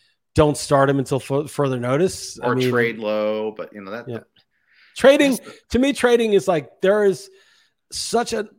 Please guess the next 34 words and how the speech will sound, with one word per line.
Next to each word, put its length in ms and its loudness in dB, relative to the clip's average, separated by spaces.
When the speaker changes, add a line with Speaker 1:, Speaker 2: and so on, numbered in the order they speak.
Speaker 1:
disproportionate 720 2
amount 240 0
of 100 -2
talk 540 0
in 120 -2
our 100 4
industry 280 0
about 240 0
trading 500 2
versus 320 0
the 260 -6
frequency 540 -2
of 120 -4
trades 380 0
actually 300 -6
happening. 480 -2
<laughs> 180 -20
Like, 280 0
trades 340 4
almost 160 6
Speaker 2:
Especially 120 6
Speaker 1:
never 160 4
Speaker 2:
football 220 4
Speaker 1:
happen. 120 -6
Speaker 2:
versus 300 -4
baseball. 500 -8
And 120 -8
Speaker 1:
Yeah. 60 2
Speaker 2:
baseball 240 0
trades 260 -4
happen 260 -6
all 100 -10
the 100 -12
time. 280 -12